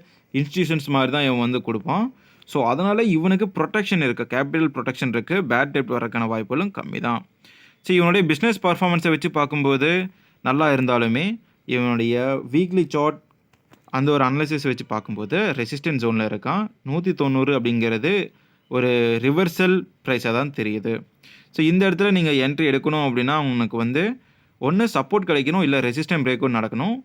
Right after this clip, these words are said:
So, ரெண்டுமே நடக்கிறது இருநூத்தி ஆறு ரூபால. So, வெயிட் பண்ணி பாருங்க. மேஜரான ஒரு, ஒரு ஸ்ட்ரகிள் வந்து பிரேக் அவுட் நடந்துச்சுன்னா, அது ரொம்ப பாசிட்டிவா இருக்கும்.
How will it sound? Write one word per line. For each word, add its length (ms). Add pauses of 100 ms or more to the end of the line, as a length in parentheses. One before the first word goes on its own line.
So, 220
ரெண்டுமே 420
நடக்கிறது 680 (240)
இருநூத்தி 680 (800)
ஆறு 340
ரூபால. 260 (340)
So, 180
வெயிட் 300
பண்ணி 220
பாருங்க. 520
மேஜரான 600
ஒரு, 180 (440)
ஒரு 120
ஸ்ட்ரகிள் 420
வந்து 340
பிரேக் 200
அவுட் 160
நடந்துச்சுன்னா, 580 (220)
அது 160
ரொம்ப 340
பாசிட்டிவா 420
இருக்கும். 440